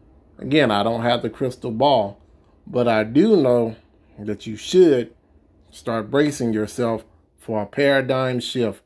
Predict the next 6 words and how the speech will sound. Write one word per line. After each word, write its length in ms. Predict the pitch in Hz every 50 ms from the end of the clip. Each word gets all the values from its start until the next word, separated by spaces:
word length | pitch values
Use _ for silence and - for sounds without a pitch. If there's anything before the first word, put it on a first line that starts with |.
| _ _ _ _ _ _ _ _ _ _
whether 320 | - - 113 110 104 113 110
that's 340 | 104 113 113 110 110 - -
from 400 | - 120 117 113 107 107 107 - _ _ _ _ _ _ _ _ _
capitalism 800 | - - 110 104 - - - 104 104 110 110 113 110 123 123 -
into 260 | - - - 104 104
socialism 800 | - - - 131 143 156 160 160 151 151 165 165 160 175 185